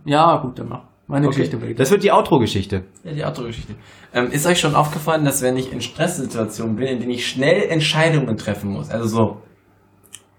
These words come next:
Speaker 1: am Schalter oder so, ne, dass ich dann extrem schlecht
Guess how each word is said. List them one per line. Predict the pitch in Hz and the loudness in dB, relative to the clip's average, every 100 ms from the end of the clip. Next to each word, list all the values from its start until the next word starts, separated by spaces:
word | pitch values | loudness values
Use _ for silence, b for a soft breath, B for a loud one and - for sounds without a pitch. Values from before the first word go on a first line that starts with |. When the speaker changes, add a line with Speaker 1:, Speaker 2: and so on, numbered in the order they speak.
| _ _ _ | _ _ _
Speaker 1:
am | 123 127 | -2 0
Schalter | - 123 127 131 127 107 | 2 4 4 6 6 6
oder | 107 101 | 4 2
so, | 98 90 | 0 -6
ne, | 101 110 147 - - | -4 -2 -4 -6 -10
dass | 120 127 | -8 -2
ich | |
dann | 131 | -2
extrem | - 127 - - - 117 143 208 | -2 -4 -4 -6 -4 0 2 2
schlecht | 214 - - 120 135 151 - | 0 -2 -2 2 2 2 -6